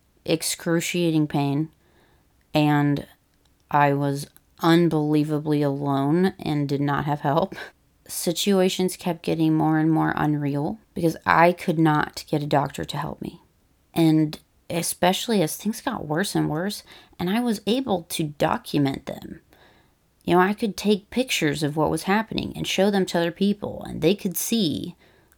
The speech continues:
the things. <laughs> And it was really obvious physical stuff sometimes, too. Like, I, I lost a bunch of weight. I was emaciated, even though I was eating as much as I could. I was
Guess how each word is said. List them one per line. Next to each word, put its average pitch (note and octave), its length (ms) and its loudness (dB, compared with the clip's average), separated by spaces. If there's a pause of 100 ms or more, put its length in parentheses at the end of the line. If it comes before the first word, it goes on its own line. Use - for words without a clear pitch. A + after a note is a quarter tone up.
(360)
the E3 140 0
things. - 640 -2
<laughs> F#3 40 0
And D#3+ 720 6 (1600)
it F3+ 140 2
was F3 480 -2 (360)
really G3 480 4
obvious F3 480 2
physical G3+ 440 -2
stuff - 380 -8
sometimes, - 460 -6
too. F#3 160 -2
Like, C#3+ 320 -2
I, D3+ 440 0 (720)
I E3+ 180 0
lost D#3+ 340 8
a D3+ 40 6
bunch D#3+ 260 2
of D#3+ 60 0
weight. D3 160 2
I C#3 60 2
was C#3+ 160 -2
emaciated, D3+ 920 2
even D3 260 -2
though D3 160 2
I C#3 120 0
was C#3 260 -2
eating D#3 500 0 (160)
as D3 180 0
much D#3 460 4
as D3+ 180 -2
I C#3 140 2
could. C#3+ 280 2
I A#2+ 100 -2
was C3+ 260 -4